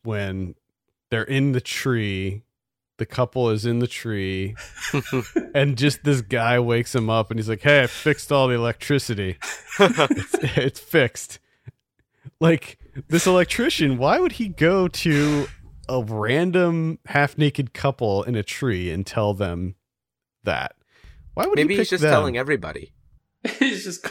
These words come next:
Speaker 3: he's just making the rounds, man. He's just like, "Hey, fix your electricity." But I also love that he didn't question that
Speaker 1: No.
Speaker 3: at all. He wasn't like, "Hey, why are you guys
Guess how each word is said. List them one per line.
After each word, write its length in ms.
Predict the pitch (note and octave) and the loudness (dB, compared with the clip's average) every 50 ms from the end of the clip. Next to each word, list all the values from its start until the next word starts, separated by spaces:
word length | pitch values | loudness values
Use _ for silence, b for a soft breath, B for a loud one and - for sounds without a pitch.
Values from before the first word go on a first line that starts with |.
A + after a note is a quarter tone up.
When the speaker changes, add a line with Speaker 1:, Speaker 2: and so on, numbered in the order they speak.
| - - _ - | -14 -14 _ -8
Speaker 3:
he's 300 | - G3+ - - - - | -8 -6 -6 -6 -2 -2
just 160 | E4+ E4+ - | -4 -4 -4
making 320 | C4 A#3+ B3 B3 F#3+ F3+ | -6 -6 -4 -4 -4 -2
the 60 | E3 | 0
rounds, 380 | D3 D3 E3 D#3+ B2+ A2 G#2+ - - | 0 0 0 0 -2 -4 -6 -8 -4
man. 200 | A#2 C3 C3+ C3+ - _ _ _ _ | -4 -2 -4 -4 -8 _ _ _ _
He's 100 | _ - - C#3 C3+ | _ -18 -14 -12 -8
just 60 | C3+ | -4
like, 180 | C3+ C3 B2 - | -4 -4 -4 -2
"Hey, 240 | D3 C3 A2 - - - _ _ _ _ _ _ _ _ _ | -4 -4 -4 -4 -8 -16 _ _ _ _ _ _ _ _ _
fix 320 | - B2 A2 - - - | -4 -4 -4 -4 -8 -8
your 120 | A#2 A2+ A2+ | -6 -6 -6
electricity." 560 | A2 A2 A2 - - A#2 A2 - G#2+ F#2+ - B B B B B B | -6 -8 -10 -8 -8 -6 -6 -6 -10 -12 -16 B B B B B B
But 100 | D3+ D3+ | 0 0
I 20 | |
also 240 | F3 G#3 G#3+ - F3 | 2 0 0 0 -2
love 200 | E3 E3+ E3 E3 - | 0 0 -2 -2 -2
that 160 | B2 A#2+ - | -4 -4 -4
he 100 | D3+ D3 | -6 -4
didn't 280 | D3 E3 E3+ B2 F#2 - | -4 -6 -6 -6 -14 -14
question 500 | - - C3+ C3 - - - G2+ F2+ F2 | -6 -6 -6 -6 -6 -10 -14 -14 -14 -14
that 200 | E2+ E2 - B2+ | -14 -14 -8 -2
Speaker 1:
No. 240 | C#3+ F3+ B3 B3+ | 0 2 2 2
Speaker 3:
at 120 | D3+ G2+ F2+ | 2 0 -2
all. 400 | G#2 G#2 F#2+ - - - _ _ | -4 -6 -8 -8 -10 -18 _ _
He 140 | - C3+ C3 | -6 -4 -4
wasn't 260 | C3+ C#3 C3+ D3 C3+ | -2 -4 -4 -6 -6
like, 180 | B2+ A#2+ A2 - - | -6 -6 -8 -6 -4
"Hey, 140 | - D#3+ C3+ | -2 -2 -2
why 160 | A#2 A#2 B2 | 0 -2 -4
are 60 | C3+ C#3 | -4 -6
you 100 | C3+ C3+ | -6 -6
guys 440 | C#3 C3+ C3 B2+ C3 - - - | -6 -6 -6 -8 -10 -12 -16 -18